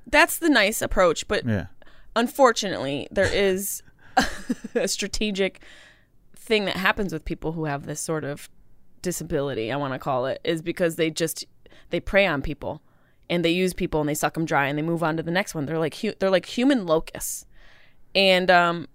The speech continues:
Speaker 1: he got violent, and he got emotionally abusive, similar to your ex. And it, it just, after so many cycles of that, I was like, "Okay, this is insane.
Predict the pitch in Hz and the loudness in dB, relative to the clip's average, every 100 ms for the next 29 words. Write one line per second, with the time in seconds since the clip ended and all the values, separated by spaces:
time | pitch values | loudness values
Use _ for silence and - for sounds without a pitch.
0 | - - 247 254 226 233 294 185 90 151 | -18 -6 0 2 4 4 4 0 -2 -2
1 | 190 190 117 175 180 196 214 190 175 180 | 2 2 2 2 0 -2 -4 -4 -4 -2
2 | 196 196 208 - - - 196 196 202 190 | -2 -2 -6 -20 -12 -6 -4 -2 -2 -2
3 | - 190 180 151 170 165 165 - 127 - | -2 -2 -2 -2 0 0 0 0 0 -2
4 | - - - - - - - - - - | -8 -8 -8 -12 -20 -20 -20 -20 -20 2
5 | 185 180 - - _ - - - _ _ | 4 4 -2 -12 _ -20 -20 -20 _ _
6 | - - 196 208 190 202 202 190 - 214 | -14 -2 -2 0 0 -2 0 -4 -2 -2
7 | 214 170 - 202 233 196 170 151 151 - | -2 -4 0 2 2 -2 -2 -2 -2 0
8 | 165 165 - 170 160 190 240 339 339 277 | -2 -2 -6 -6 -6 -4 -4 -4 -2 -2
9 | 214 - 156 165 | -4 -4 -4 -4